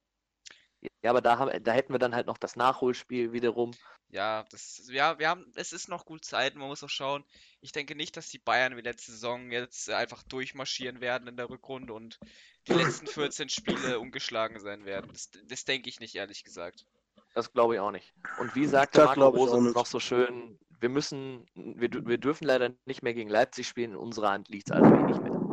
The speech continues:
Speaker 2: Ja, das hat er, hat er super
Speaker 3: Da hat er
Speaker 2: gesagt.
Speaker 3: recht.
Speaker 2: Und ich würd jetzt persönlich sagen, dass wir, dass wir durch sind eigentlich.
Speaker 1: Ja.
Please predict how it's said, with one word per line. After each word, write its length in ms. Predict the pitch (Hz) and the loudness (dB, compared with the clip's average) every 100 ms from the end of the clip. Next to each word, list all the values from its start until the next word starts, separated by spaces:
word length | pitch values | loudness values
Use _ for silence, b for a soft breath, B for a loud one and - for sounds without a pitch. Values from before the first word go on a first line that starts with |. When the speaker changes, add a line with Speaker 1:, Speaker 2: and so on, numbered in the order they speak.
| - | -2
Speaker 2:
Ja, 180 | 135 113 | 0 -2
das 260 | 95 127 147 | -4 -8 -6
hat 120 | 117 | -4
er, 160 | 117 113 | -2 -4
hat 80 | 113 | -4
er 240 | 104 107 _ _ _ _ _ _ _ _ _ _ _ | -8 -12 _ _ _ _ _ _ _ _ _ _ _
super 320 | 110 117 113 87 | -20 -14 -10 2
Speaker 3:
Da 120 | 127 | 6
hat 60 | 139 | 8
er 60 | |
Speaker 2:
gesagt. 140 | 151 143 | 6 2
Speaker 3:
recht. 200 | 127 - _ _ _ _ _ _ B B B _ _ _ _ | -4 -12 _ _ _ _ _ _ B B B _ _ _ _
Speaker 2:
Und 120 | 120 | -12
ich 140 | 127 - | -8 -8
würd 100 | 139 | -10
jetzt 340 | 135 - - | -10 -12 -12
persönlich 440 | 147 131 147 147 - | -16 -14 -12 -12 -8
sagen, 340 | 127 151 151 | -6 -6 -10
dass 240 | 139 - | -18 -16
wir, 580 | 127 120 120 117 120 135 _ _ _ _ _ _ - | -14 -10 -6 -6 -6 -10 _ _ _ _ _ _ -16
dass 160 | - | -12
wir 60 | 127 | -10
durch 220 | 120 190 | -10 -10
sind 140 | - 98 | -12 -16
eigentlich. 440 | 101 101 - - _ _ _ _ _ _ _ _ _ | -20 -20 -20 -20 _ _ _ _ _ _ _ _ _
Speaker 1:
Ja. 160 | 131 | -6